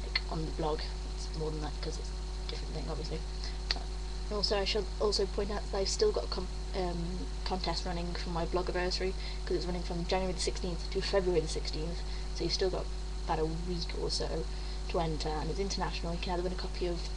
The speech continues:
Last Sacrifice by Rochelle Mead or Crescendo by Becky Fitzpatrick, and if I get the seven more people, um, to get to three hundred subscribers on Blogger, I will add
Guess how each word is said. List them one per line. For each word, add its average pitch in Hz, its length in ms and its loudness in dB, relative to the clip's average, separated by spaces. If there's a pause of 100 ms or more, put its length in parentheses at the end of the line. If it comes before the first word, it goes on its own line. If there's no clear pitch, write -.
(160)
Last 196 280 2
Sacrifice 196 480 0
by 202 120 0
Rochelle 185 280 2
Mead 190 320 0 (500)
or 180 100 4
Crescendo 185 540 2
by 190 100 2
Becky - 220 -2
Fitzpatrick, - 600 0 (340)
and 190 200 0 (180)
if - 400 4 (160)
I 190 160 4
get 180 220 4 (840)
the 175 100 2 (240)
seven 190 460 4
more 180 160 4
people, 180 400 0 (560)
um, 175 360 2 (420)
to 196 80 6
get 170 140 4
to - 60 4
three 175 180 0
hundred 170 320 0 (680)
subscribers 175 920 2 (320)
on 156 300 0 (840)
Blogger, 175 400 4 (200)
I 175 120 2
will 165 200 2
add 170 240 4